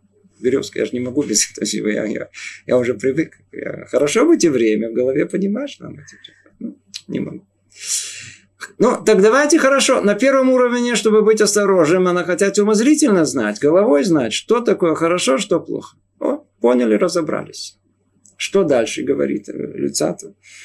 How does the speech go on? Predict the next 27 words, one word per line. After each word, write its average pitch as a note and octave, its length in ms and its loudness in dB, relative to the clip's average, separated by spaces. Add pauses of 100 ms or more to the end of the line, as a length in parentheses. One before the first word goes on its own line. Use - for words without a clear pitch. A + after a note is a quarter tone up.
(240)
Отсюда G3 300 0
и B3 40 0
дальше D#4 440 4
всё A3+ 180 2
очень A#3+ 220 2
просто. D4 380 2
Если C#4 340 2
вы B3 100 0
уже A#3 180 2
знаете A3+ 580 2
и - 20 0
понимаете, A3+ 720 2
что A3 200 0
такое G#3 360 2
хорошо G3 460 0
и G3 40 2
что F#3+ 180 0
такое E3 380 0
плохо, G#2+ 640 -4 (400)
то D#3+ 120 2
прежде G#3 440 2
чем F3+ 260 2
вы A#3 380 4
делаете G#3 640 2
какой-то F#3+ 840 2
поступок, D#3 720 2
проверьте, F4 720 4